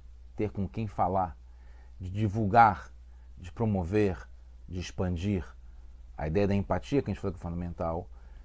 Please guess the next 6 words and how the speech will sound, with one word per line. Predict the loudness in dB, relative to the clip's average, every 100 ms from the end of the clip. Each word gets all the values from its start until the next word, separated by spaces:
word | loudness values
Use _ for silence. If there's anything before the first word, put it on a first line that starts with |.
| -12
dividir, | -2 2 4 2 4 4 4 -2 -14 -18 -18 -20 -18 -20 -10
mas | -2 0 0
no | -2
sentido | -4 -2 2 2
de | 2
ficar, | -2 0 2